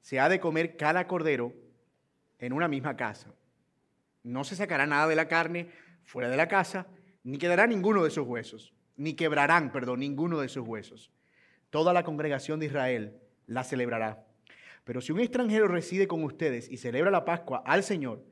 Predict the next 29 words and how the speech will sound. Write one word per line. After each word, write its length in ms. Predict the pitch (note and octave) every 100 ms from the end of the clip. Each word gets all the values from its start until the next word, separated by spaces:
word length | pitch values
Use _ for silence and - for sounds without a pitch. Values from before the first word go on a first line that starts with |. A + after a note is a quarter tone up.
| _ _ _ _
que 140 | C#3 C3
sea 200 | - C3
circuncidado 720 | G#3+ F#3+ F3+ D3 C3 C3 F3
todo 220 | E3 D#3
varón 280 | F3 C3 C#3
de 60 | E3+
su 140 | F#3
casa, 440 | A3+ B3+ - - - _ _ _
y 80 | A#2+
entonces 480 | A2+ D3+ F3 F3+ F#3+
que 100 | D#3+
se 140 | D3+
acerque 600 | B2+ F3+ E3 C3 C3 A2+
para 300 | - B2+ A#2+
celebrarla, 720 | A#2 A#2 A#2 C3+ B2 A2+ G2 _ _ _
pues 140 | - B2+
será 480 | B2+ B2 D3 D#3+ -
como 280 | C#3 B2 B2
un 180 | F#3+
nativo 480 | F#3 D#3 D#3+ D3 A#2
del 140 | A2+ A2
país. 540 | A#2+ G#2+ A2 G#2+ - _ _ _ _ -
Pero 160 | A#2
ninguna 480 | A#2 A#2+ A#2+ F3 F3+
persona 380 | F3 C#3+ E3 D3
incircuncisa 880 | C3 D3 C3+ D3 C3 A3 A3+ G3+ - _ _ _
comerá 340 | C3 A#2+ A#2
de 180 | B2 A2+
ella. 240 | G2 G2